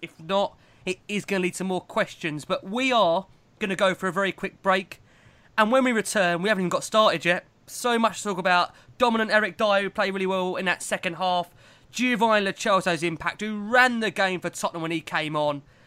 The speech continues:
and also Jose Mourinho piling in on Tanguy Ndombele. Where do you sit on the matter? Well, you're gonna hear the guys' thoughts here. Lots to talk about, lots to discuss. Do not go anywhere.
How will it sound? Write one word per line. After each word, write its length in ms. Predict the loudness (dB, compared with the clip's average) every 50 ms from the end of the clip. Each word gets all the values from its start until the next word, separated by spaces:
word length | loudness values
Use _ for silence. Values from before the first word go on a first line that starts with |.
| -10 -2 2
and 120 | 2 2
also 560 | 2 2 0 -2 -4 -4 -2 -2 -2 -2 -6 -10 _ _ _ _ _ _ _ _ _ _ _ _ _ _ -2
Jose 320 | 0 2 2 2 2 0 0
Mourinho 680 | 0 0 -2 -2 -2 -2 -2 -2 -2 -2 -4 -4 -8 _ _ _ _ _ _ _ _ _ _
piling 440 | -12 -6 0 4 4 4 4 2 0
in 300 | 0 0 0 -2 -4 -6 -4
on 180 | -4 -4 -4 -4
Tanguy 500 | -8 -10 -10 -8 -6 -6 -6 -6 -8 -8
Ndombele. 840 | -6 -6 -6 -6 -6 -6 -6 -6 -6 -4 -4 -2 0 0 0 -2 -4 -6
Where 240 | -2 -2 0 0 0
do 80 | -2 -4
you 220 | -6 -6 -6 -6
sit 420 | -6 -6 -4 -4 -4 -4 -6 -8 -6
on 300 | -6 -4 -4 -4 -4 -6
the 60 | -6
matter? 440 | -2 -2 -2 -2 -2 -2 -4 -4 -2
Well, 140 | -2 -4 -4
you're 100 | -4 -4
gonna 160 | -4 -6 -6
hear 200 | -6 -8 -8 -8
the 80 | -8
guys' 380 | -6 -4 -2 0 0 0 -2 -4
thoughts 300 | -8 -8 -8 -8 -8 -6
here. 320 | -4 -4 0 0 0 0 -2 -4 -14 _ _ _
Lots 380 | -8 -2 2 4 2 2 2 -2
to 100 | -12 -10
talk 180 | -8 -8 -6 -2
about, 300 | 0 2 2 2 2 0
lots 200 | 0 -2 -4 -10
to 60 | -10
discuss. 460 | -10 -10 -4 0 0 0 0 -2 -6 -20 _ _ _ _ -4
Do 140 | -2 0
not 220 | 2 2 2 0 0
go 180 | -2 -2 -2 -2 2
anywhere. 600 | 2 2 2 2 0 0 0 0 0 0 -2